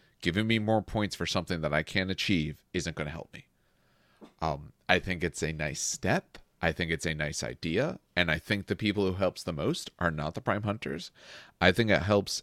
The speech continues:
everyone else who's mid-tier or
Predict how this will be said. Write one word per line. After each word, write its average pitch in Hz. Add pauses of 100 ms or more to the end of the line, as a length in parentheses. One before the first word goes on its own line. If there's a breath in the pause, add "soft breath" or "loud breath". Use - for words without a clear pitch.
everyone 101
else 101
who's 90 (720 soft breath)
mid-tier 107
or 78